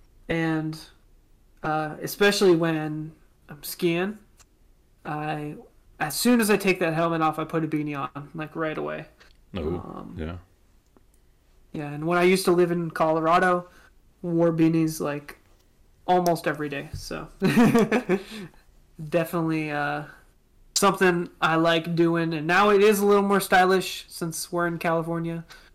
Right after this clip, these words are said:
Speaker 1: But, um, yeah, I
Speaker 2: Yeah,
Speaker 1: still
Speaker 2: did you
Speaker 1: really
Speaker 2: start, y-, you might have just said this and I kind of was daydreaming a second 'cause I was thinking about my other picks.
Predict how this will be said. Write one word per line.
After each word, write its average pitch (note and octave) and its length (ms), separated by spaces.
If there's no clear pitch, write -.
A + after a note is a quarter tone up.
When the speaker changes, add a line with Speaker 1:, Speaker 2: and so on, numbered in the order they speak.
Speaker 1:
But, D3+ 460
um, D3+ 920
yeah, F3 220
I F3 40
Speaker 2:
Yeah, G#3 200
Speaker 1:
still G3 140
Speaker 2:
did F3+ 100
you D#3+ 100
Speaker 1:
really F3 100
Speaker 2:
start, D3 460
y-, - 240
you G2 100
might G2 180
have E2+ 140
just E2 200
said D2 200
this D2+ 200
and D#2+ 100
I D2+ 60
kind D2+ 260
of C#2+ 240
was C#2+ 220
daydreaming D2 560
a C#2+ 80
second D2+ 420
'cause D#2+ 120
I D2 40
was D2 120
thinking - 220
about D#2+ 140
my D#2 60
other D#2 160
picks. - 420